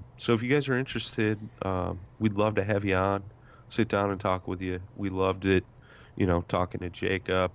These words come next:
uh, you know, talking to, uh, Eric from, uh, Hammered Lures. You know, he's another one.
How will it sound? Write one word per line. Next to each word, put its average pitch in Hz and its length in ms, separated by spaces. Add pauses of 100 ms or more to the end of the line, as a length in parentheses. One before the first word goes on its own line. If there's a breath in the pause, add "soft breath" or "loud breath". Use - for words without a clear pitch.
(120)
uh, 80 280 (240)
you 98 80
know, 90 200
talking 95 420
to, 90 280 (560 loud breath)
uh, 95 340 (360)
Eric 95 340
from, 87 380
uh, 85 200 (140)
Hammered 92 320
Lures. 90 500 (440 soft breath)
You - 60
know, 87 120
he's 98 240
another 92 320
one. 82 220